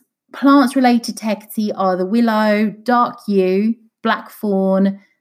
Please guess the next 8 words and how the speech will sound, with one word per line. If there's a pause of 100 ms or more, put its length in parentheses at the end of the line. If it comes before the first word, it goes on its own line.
saffron, (480)
gourds,
especially
pumpkins,
which
is (100)
no
surprise